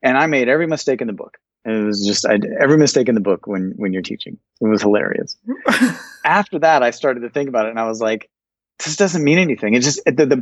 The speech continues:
Speaker 1: pa-, my paintings lost meaning for me anymore. And I realized that I wasn't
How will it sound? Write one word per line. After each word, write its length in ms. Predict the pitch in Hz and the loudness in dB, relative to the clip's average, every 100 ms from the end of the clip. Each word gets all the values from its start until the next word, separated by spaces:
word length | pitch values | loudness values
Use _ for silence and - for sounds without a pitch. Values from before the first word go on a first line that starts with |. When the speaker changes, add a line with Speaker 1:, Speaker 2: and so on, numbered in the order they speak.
| - | -2
Speaker 1:
pa-, 160 | - - | -6 -2
my 160 | 135 127 | -2 -2
paintings 480 | - - - 156 | 2 2 4 2
lost 320 | 127 139 135 127 | 4 4 2 0
meaning 260 | 123 117 | 0 0
for 120 | 104 | -2
me 100 | 95 | -8
anymore. 240 | 90 92 98 | -8 -8 -2
And 100 | 101 | 0
I 40 | |
realized 520 | 104 135 160 143 127 | 2 4 4 4 2
that 120 | 117 - | -2 -2
I 420 | 127 139 147 143 - _ _ _ 107 | -2 0 2 0 -4 _ _ _ -12
wasn't 640 | 110 127 127 131 127 - | 0 2 2 -2 -4 -8